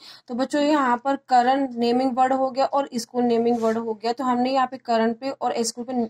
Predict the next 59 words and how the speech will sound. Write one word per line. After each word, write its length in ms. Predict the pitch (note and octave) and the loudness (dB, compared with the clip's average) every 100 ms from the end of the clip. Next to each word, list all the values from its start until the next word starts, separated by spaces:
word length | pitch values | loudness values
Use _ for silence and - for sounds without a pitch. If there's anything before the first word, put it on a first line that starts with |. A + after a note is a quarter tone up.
| G#3+ | -4
अ, 240 | G#3 G3+ | -4 -2
underline 360 | A3 A3+ A#3 A#3+ | -2 0 0 -2
already 560 | - A3 A3 A3+ A3 | 0 0 0 0 -2
हो 120 | A3 G#3 | -6 -8
रखी 260 | G#3 - G#3+ | -12 -12 -8
है। 280 | G#3 F#3+ G3+ - - - - - | -6 -6 -8 -20 -20 -20 -20 -4
Next 260 | A#3+ C4 C4+ | 0 0 0
सेंटेंस 320 | C4+ B3 C#4 | -2 0 0
दे 80 | C4 | 0
रखा 180 | B3+ C4 | 0 -2
है 60 | |
बच्चों 200 | B3+ C4+ | -2 -4
यहाँ 100 | C4 C4 | -2 -4
पे 0 | |
there 680 | G#3 A#3 A#3 B3 C4 A3 | -2 2 4 2 0 -2
were 200 | A#3 B3 B3+ A3 | 0 0 2 2
many 300 | A3 B3 A#3 - | 2 0 -2 0
birds 340 | A3 A#3+ - - | 2 2 -2 -4
and 120 | A3+ A#3 A3+ | -2 -2 -2
animals 480 | A3 A3 A3+ B3+ - B3 | 0 0 0 -2 -4 -2
in 180 | A#3+ A#3 | 0 2
the 180 | A#3+ A3+ - | 2 -2 -6
zoo, 340 | - A#3 A3 - _ - - - | 0 2 2 -2 _ -20 -16 -2
तो 60 | |
यहाँ 260 | B3 B3 B3 | 0 2 2
पर 80 | D4 | 0
ब-, 180 | B3+ C4 | 0 -6
बच्चों 220 | C4+ D4+ | -6 -2
naming 340 | C4 A#3+ C4+ C4+ | 0 0 0 0
words 200 | C4+ - | -2 -2
कौन 260 | C4+ C#4 | -2 -2
से 120 | C#4 D4 | 0 0
हो 160 | A#3+ | 0
गए, 180 | A#3 C4+ | 0 -2
Birds 420 | G#3+ A3+ A#3+ A#3+ | 0 0 0 0
हो 140 | A#3+ A3+ | -2 0
गया, 240 | A#3 A#3+ | 0 -2
animals 480 | A3+ A3+ A3+ B3 B3 | 0 0 0 -2 -2
हो 120 | A#3 | -4
गया 140 | A3 A#3 | -2 -2
और 260 | A#3 C4+ | 0 0
जू 360 | A#3+ - A#3+ A#3 | -2 0 2 2
हो 60 | G#3 | 2
गया। 160 | A3 | 0
Naming 320 | A3 A#3 C4 | 2 2 0
word 120 | B3+ B3+ | -2 -2
का 100 | B3+ | -4
मतलब 180 | B3 | -6
क्या 120 | A#3 A#3+ | -2 -4
होता 120 | B3 | -2
है, 60 | |
जो 80 | B3 | -4
बच्चे 180 | B3+ C4+ | -4 -4
नाम 320 | B3+ A3 A3+ | 0 2 2
वाले 220 | A#3 B3 | 0 -2
शब्द 260 | B3+ B3 A3 | -4 -8 -8
जो 160 | A#3+ C4 | -6 -6
होते 280 | A3 - | -6 -6
हैं 260 | A3+ B3 D#4 | -4 -2 -2